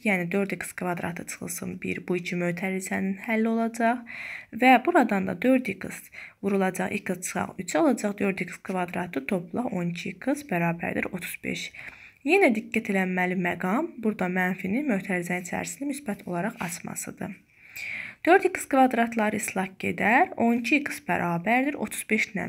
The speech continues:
birin cəmi, çünki bir mənfi olur. Digər bərabərliyin digər tərəfinə keçəndə isə işarəsini mütləq dəyişir, olur müsbət.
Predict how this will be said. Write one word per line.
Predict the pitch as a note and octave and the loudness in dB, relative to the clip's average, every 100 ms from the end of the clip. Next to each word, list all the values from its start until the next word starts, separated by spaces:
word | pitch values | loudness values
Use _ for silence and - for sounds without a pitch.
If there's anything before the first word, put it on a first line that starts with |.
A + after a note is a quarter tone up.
| F3 | -4
birin | F3 E3+ F3 | -2 0 -2
cəmi, | E3+ F#3+ G3+ E4 | 0 0 0 0
çünki | - G#3+ G3 | -4 -4 -2
bir | G#3+ G3+ | 0 2
mənfi | F3+ F3+ - | 2 0 -4
olur. | F3+ A#3+ D4 | -2 -2 2
Digər | C#4+ B3+ G3 | 0 2 0
bərabərliyin | F#3 F3+ F3 F3 F3 F3 F#3 - - - | 2 0 0 -2 -2 -2 -4 -6 -8 -6
digər | A3 G3+ F#3+ | 0 0 2
tərəfinə | F#3 F3 F3 - | 0 -4 -6 -4
keçəndə | A3 A3 A#3 A#3 C#4 | -2 0 0 2 0
isə | C#4+ C#4 | 0 -2
işarəsini | A3 F#3+ F#3+ - G#3+ | -2 -4 -6 -6 -6
mütləq | A3+ G3+ G#3 | -2 -4 -2
dəyişir, | - - E3+ - - | -2 -2 -2 -6 -4
olur | F3 F3 A#3 | -4 -4 -2
müsbət. | F3+ - F3+ F3+ - | -2 -2 -4 -4 -8